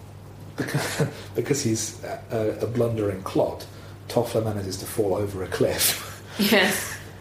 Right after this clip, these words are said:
Speaker 1: And is, is rescued by Reich, and he's not seriously hurt. But
Speaker 2: But
Speaker 1: he
Speaker 2: he's bleeding.
Speaker 1: But he's, he's, he's wounded and is
Speaker 2: Yeah.
Speaker 1: bleeding. And then as they're camped that night, 'cause it takes them a few days to get to the, uh, the cave,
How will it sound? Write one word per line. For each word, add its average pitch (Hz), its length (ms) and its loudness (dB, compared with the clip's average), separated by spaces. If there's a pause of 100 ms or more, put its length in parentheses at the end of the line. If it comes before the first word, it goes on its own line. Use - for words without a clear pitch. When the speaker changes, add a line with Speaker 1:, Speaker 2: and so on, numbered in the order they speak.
(420)
Speaker 1:
And 110 300 2 (180)
is, - 400 2
is 123 120 6
rescued 135 580 4
by 117 140 4
Reich, 110 340 4
and 113 80 2
he's 117 140 2
not 165 180 2
seriously 117 640 6
hurt. - 420 -4 (1120)
But 104 260 2
Speaker 2:
But 185 140 6
Speaker 1:
he 180 60 8
Speaker 2:
he's 180 120 4
bleeding. 156 460 8
Speaker 1:
But 127 100 6
he's, 120 220 4
he's, 120 280 2
he's 127 220 4
wounded 117 300 6
and 95 120 -2
is 92 80 0
Speaker 2:
Yeah. - 120 0
Speaker 1:
bleeding. 98 360 2 (840)
And 110 160 -2
then 113 140 4
as - 140 -2
they're 110 160 4
camped - 400 0
that 113 200 0
night, 110 240 0
'cause - 120 -10
it 87 100 -10
takes - 240 -2
them 95 80 -8
a - 20 -10
few 107 140 -4
days 92 180 -6
to - 80 -8
get 95 220 -4
to - 140 -10
the, 90 240 -2
uh, 87 220 -4
the - 60 -6
cave, 85 540 -4